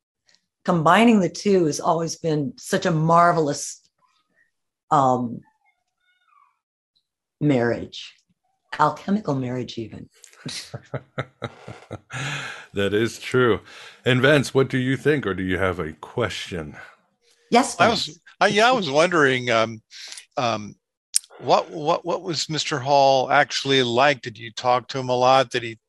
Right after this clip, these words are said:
Speaker 3: tell you about his theory? Did he, um, do anything magical and mystical, you know, or was he more of a studious person?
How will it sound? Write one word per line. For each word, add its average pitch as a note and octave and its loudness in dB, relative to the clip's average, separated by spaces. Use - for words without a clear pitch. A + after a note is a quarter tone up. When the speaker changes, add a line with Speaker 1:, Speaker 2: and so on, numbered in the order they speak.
Speaker 3:
tell B2+ 0
you B2 -6
about B2 -2
his A#2+ -4
theory? B2+ -4
Did A#2+ -6
he, A#2+ -10
um, A2 -6
do C3 -4
anything B2 -4
magical B2+ -2
and A#2+ -8
mystical, B2 -2
you A#2+ -8
know, B2 -4
or A#2+ -4
was A2+ -6
he A#2+ -10
more A#2 -8
of A2+ -10
a A2 -8
studious B2 -8
person? B2+ -6